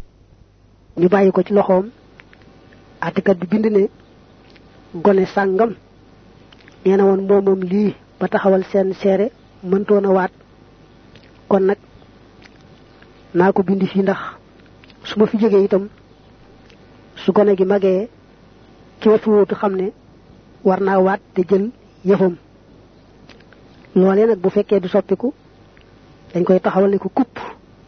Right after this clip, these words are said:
ba gone ga mage. Duñ ko xañ mag moom i, waaye dañ koy taxawal ne ko kupp ba gone gi mage. Su dee luy soppiku nar a yàqu nag, ñu jaay ko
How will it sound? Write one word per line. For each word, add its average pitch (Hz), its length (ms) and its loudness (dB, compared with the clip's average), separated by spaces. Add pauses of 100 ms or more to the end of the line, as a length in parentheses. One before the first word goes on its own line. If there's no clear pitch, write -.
(640)
ba 190 100 2
gone 196 240 2
ga 196 160 -4 (160)
mage. 185 340 -2 (460)
Duñ 170 100 -10
ko 190 120 0
xañ 190 160 0
mag 196 140 0
moom 190 240 0
i, 190 60 2
waaye 190 320 -2 (880)
dañ 175 100 -2
koy 185 160 2
taxawal 190 440 0
ne 185 80 -2
ko 190 120 -4
kupp - 300 -4 (1200)
ba 190 80 0
gone 196 300 2
gi 196 140 -6 (200)
mage. 185 320 -2 (1600)
Su 208 140 0
dee 208 160 4
luy 220 140 2
soppiku 208 340 -2
nar 202 140 -2
a - 20 2
yàqu 196 260 -2
nag, 190 160 -4 (920)
ñu 180 200 2
jaay 190 260 0
ko 202 220 -2